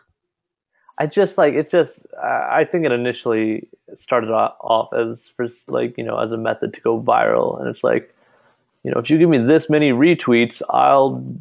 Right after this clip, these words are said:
d-, uh, like, either, you know, ask this girl out to prom or, like, or no, it was like, "How many retweets to go to prom with me?" And it'd be like,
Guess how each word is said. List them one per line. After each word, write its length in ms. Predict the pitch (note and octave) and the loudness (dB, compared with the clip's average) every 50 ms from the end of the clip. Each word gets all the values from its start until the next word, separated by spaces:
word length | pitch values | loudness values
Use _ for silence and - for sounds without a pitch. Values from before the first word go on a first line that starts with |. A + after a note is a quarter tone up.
| C3+ _ - | -16 _ -2
d-, 80 | - | 0
uh, 180 | G#2+ - G#2 A2 | 0 2 2 2
like, 280 | A2 A2+ A#2 A2+ A2+ - | 2 2 0 -2 -2 -4
either, 520 | - A#2 A2+ A2+ A2+ A2 A2 A2 G#2+ G#2+ - _ | -2 -2 0 0 0 0 0 0 -2 -6 -10 _
you 360 | - B2+ B2 A2+ A2+ A2 A2 G#2+ | -14 -12 -12 -10 -8 -6 -6 -4
know, 400 | G#2+ G#2+ G#2+ G#2 G#2+ G#2+ G#2 - _ _ _ _ - - - - _ - - - - | -4 -4 -4 -4 -4 -4 -6 -8 _ _ _ _ -20 -20 -20 -20 _ -20 -16 -8 -4
ask 220 | - C3 C3+ C3 - | -2 -2 -2 -2 -2
this 100 | D3 B2+ | -2 2
girl 160 | C#3+ D#3 D3 | 4 6 6
out 100 | D3 - | 4 2
to 60 | - | 0
prom 420 | - - D3+ D#3 D#3+ D3 C3 A#2+ | -6 0 2 2 4 4 2 2
or, 80 | A#2 A#2 | 2 4
like, 160 | A#2 B2 C3 | 4 4 4
or 180 | G2+ D3 D3 D3 | 4 4 4 4
no, 240 | C#3+ D#3+ E3 D3 C3+ | 4 4 4 6 6
it 20 | C3+ | 4
was 160 | C3+ C3+ B2 | 4 4 2
like, 100 | C#3+ C3 | 2 0
"How 140 | - D#3+ F3 | 2 0 0
many 100 | F3 E3+ | 2 2
retweets 440 | D3 C#3+ F3 F3+ E3+ - C#3 B2 - | 2 2 0 0 0 -2 -4 -4 -4
to 80 | - C#3+ | -4 -4
go 80 | C3+ | -4
to 80 | C#3 C3+ | -4 -4
prom 240 | - - D#3+ D#3+ D#3 | -2 0 0 0 0
with 180 | B2+ A#2+ - | -4 -6 -6
me?" 220 | A#2+ A2 G#2+ G#2+ G#2+ | -6 -6 -6 -6 -6
And 140 | - - | -6 -6
it'd 140 | A#2 B2 A#2+ | -6 -6 -4
be 100 | C3 C3 | -2 0
like, 420 | B2 B2 A#2+ A#2+ A#2+ A#2+ A#2+ - | 2 4 4 4 2 2 -2 -6